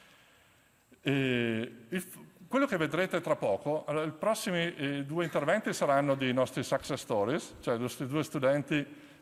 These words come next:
eh, che non sono gli unici due, però sono due che abbiamo selezionato, che, eh, hanno avuto una storia di successo, nel senso che lavorano, eh, e questo è già un successo oggi, ma lavorano anche ne-,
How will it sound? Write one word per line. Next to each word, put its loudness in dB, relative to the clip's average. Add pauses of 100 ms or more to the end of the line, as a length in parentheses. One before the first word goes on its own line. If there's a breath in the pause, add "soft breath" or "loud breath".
(100)
eh, -2
che -4
non 2
sono 2
gli -2
unici -4
due, -4
però -6
sono -8
due -2
che -8
abbiamo -4
selezionato, -2 (360 loud breath)
che, 2
eh, 2
hanno 4
avuto 2
una 0
storia 2
di 0
successo, 0
nel -2
senso -4
che -2
lavorano, 2
eh, -4
e -8
questo -8
è -4
già 0
un 0
successo -6
oggi, -2 (500 loud breath)
ma 4
lavorano 6
anche 2
ne-, 2